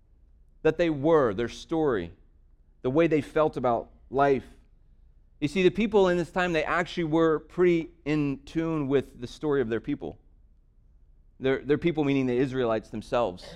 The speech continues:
They, they knew that if they looked backwards, there was a few characteristics about their people that were very consistent ones. And one of them was that they were people who loved to complain. They were people who were, had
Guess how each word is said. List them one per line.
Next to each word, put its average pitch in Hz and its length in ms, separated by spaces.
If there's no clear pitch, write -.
They, 156 220
they 156 240
knew 208 200
that 208 120
if 170 120
they 170 120
looked 165 300
backwards, 160 500
there 147 140
was 147 280
a 127 60
few 180 220
characteristics 165 800
about 135 380
their 127 120
people 143 320
that 120 180
were 123 100
very 131 400
consistent 165 540
ones. 95 300
And 113 120
one 156 160
of 185 60
them 151 160
was 120 340
that 131 160
they 160 120
were 175 120
people 160 260
who 147 140
loved 139 240
to 135 40
complain. 139 640
They 135 120
were 151 100
people 151 260
who 143 140
were, 127 340
had 131 280